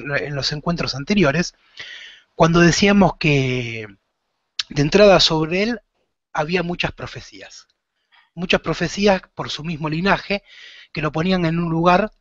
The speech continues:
en donde todo el pueblo judío tenía una expectación, ¿eh? Por ese linaje real que él, que él trae desde lo que es, eh, descendencia directa del rey David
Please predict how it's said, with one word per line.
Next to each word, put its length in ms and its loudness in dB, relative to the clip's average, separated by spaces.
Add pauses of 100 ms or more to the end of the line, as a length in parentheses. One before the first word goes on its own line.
(100)
en 180 -10
donde 240 -4
todo 260 4
el 80 0
pueblo 340 2
judío 400 -4
tenía 200 -8
una 100 -6
expectación, 600 -12 (960)
¿eh? 180 -4
Por 180 -8
ese 220 -8
linaje 760 -6
real 500 2 (720)
que 100 -8
él, 300 -10
que 80 -12
él 100 -12
trae 300 4
desde 360 -10
lo 160 -14
que 160 -8
es, 200 -12 (380)
eh, 320 -14 (420)
descendencia 640 -6
directa 380 -4
del 420 -8
rey 160 -4
David 320 6